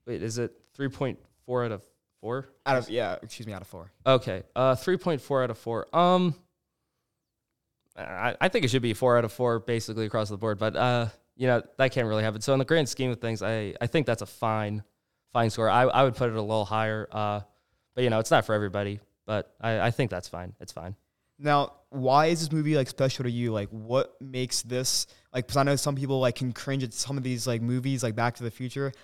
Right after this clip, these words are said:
Speaker 2: And me personally, I like, like, kind of science fiction. I like that kind of genre of movies.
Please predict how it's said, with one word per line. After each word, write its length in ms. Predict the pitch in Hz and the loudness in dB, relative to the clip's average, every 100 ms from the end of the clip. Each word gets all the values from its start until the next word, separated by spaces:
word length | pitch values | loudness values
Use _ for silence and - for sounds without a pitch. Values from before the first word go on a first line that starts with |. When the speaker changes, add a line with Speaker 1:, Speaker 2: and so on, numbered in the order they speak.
| - - | -14 -4
Speaker 2:
And 100 | 127 | -2
me 140 | 147 | -2
personally, 380 | 156 147 139 135 | -2 -4 -4 -2
I 180 | - 131 | 0 2
like, 280 | 127 127 | 2 0
like, 120 | 131 117 | -2 -4
kind 220 | 127 123 | -2 -2
of 80 | - | -2
science 260 | 123 120 | -4 -4
fiction. 300 | - 127 123 | -4 -6 -2
I 60 | 117 | 0
like 200 | 117 113 | 0 0
that 140 | 110 | -2
kind 180 | - 117 | -2 -2
of 80 | 110 | -2
genre 420 | 117 117 117 104 | -2 -2 -2 -4
of 120 | 107 | -4
movies. 400 | 113 123 127 127 | -4 -4 -4 -6